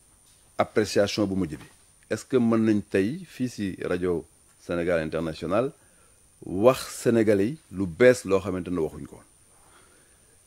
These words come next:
Li ma mën a tontu si loolu mooy que ne ba ñu commencé ba léegi, depuis le premier jour, ba ñuy def le point de presse di annoncer le premier cas, si conclusion au point de presse bi la ñu wax ne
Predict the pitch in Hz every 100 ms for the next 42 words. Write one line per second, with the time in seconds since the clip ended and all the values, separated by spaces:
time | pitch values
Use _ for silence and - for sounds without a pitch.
0 | - 101 165 202 170 143 120 135 110 101
1 | 95 76 62 60 101 110 110 107 123 165
2 | 151 120 104 104 110 107 85 65 _ _
3 | _ _ _ _ _ _ _ - 110 123
4 | 101 120 127 123 95 82 67 - _ _
5 | _ _ - - 98 123 131 123 - 104
6 | 90 104 98 87 104 92 - 87 - 123
7 | 120 113 101 90 139 143 131 - - -
8 | _ _ _ _ _ _ _ _ - -
9 | 120 - 190 175 165 139 131 117 95 110
10 | 101 92 78 85 - 110 131 - - 104
11 | 107 104 101 95